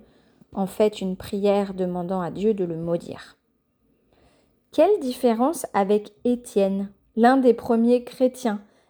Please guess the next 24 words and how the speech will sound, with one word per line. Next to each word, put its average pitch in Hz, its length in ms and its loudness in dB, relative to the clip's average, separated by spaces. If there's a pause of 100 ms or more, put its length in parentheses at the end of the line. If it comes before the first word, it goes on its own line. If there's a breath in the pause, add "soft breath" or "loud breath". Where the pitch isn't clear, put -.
lapidé 233 640 2
par 240 240 2
une 240 180 2
foule - 460 -2 (120)
hostile 247 640 0 (360 soft breath)
et - 80 2
qui - 240 -10
expire 208 760 -2
en 196 160 0
prononçant 262 640 0
ces 233 220 0
mots, « 185 220 2 (520)
Seigneur 269 580 2
Jésus, 208 520 2 (360)
reçois 285 520 0
mon 226 240 2
esprit. » - 540 -6 (840)
Puis, 202 220 -2
soucieux 285 580 -4
du 220 140 0
sort 269 340 2
de 202 100 0
ses 190 200 -6
contradicteurs, 220 1000 -2